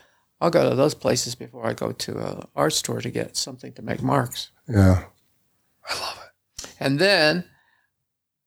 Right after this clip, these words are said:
Speaker 1: uh, once you get into it, you learn what, well, y-,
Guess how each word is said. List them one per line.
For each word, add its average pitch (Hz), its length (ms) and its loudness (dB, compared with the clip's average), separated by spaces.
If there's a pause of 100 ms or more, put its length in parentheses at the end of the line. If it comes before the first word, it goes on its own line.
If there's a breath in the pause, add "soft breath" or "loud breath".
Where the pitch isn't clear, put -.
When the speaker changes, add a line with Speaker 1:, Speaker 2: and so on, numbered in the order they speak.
(140)
Speaker 1:
uh, 151 300 -2 (400)
once 170 280 -2
you - 80 -2
get 151 160 4
into 190 340 4
it, 135 100 2
you 139 120 0
learn 151 360 0
what, 147 220 0
well, 143 280 0
y-, - 380 -14